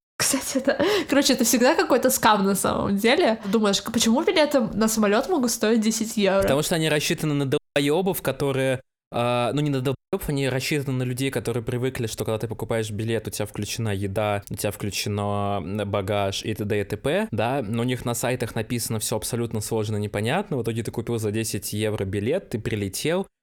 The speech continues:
Speaker 2: а тебя в итоге наебали, и ты еще четыреста тысяч заплатил за свой багаж малюсенький.
Speaker 1: Да-да-да, реально. И вот, э,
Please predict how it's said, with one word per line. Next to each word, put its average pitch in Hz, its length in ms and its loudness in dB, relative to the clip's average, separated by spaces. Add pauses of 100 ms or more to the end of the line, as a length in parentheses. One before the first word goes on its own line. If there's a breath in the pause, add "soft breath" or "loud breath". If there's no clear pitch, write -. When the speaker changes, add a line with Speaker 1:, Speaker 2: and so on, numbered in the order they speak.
Speaker 2:
а 104 100 -2
тебя 123 140 0
в 117 40 0
итоге 113 240 -2
наебали, 110 460 0
и 127 40 -2
ты 120 120 -4
еще 113 200 -4
четыреста 117 640 -2
тысяч 156 400 -4
заплатил 117 640 -2
за 110 280 -2
свой 120 280 -2
багаж 104 520 -2
малюсенький. 95 600 -2
Speaker 1:
Да-да-да, 208 560 4
реально. 226 500 4 (220)
И 220 120 2
вот, 226 220 2
э, 214 400 4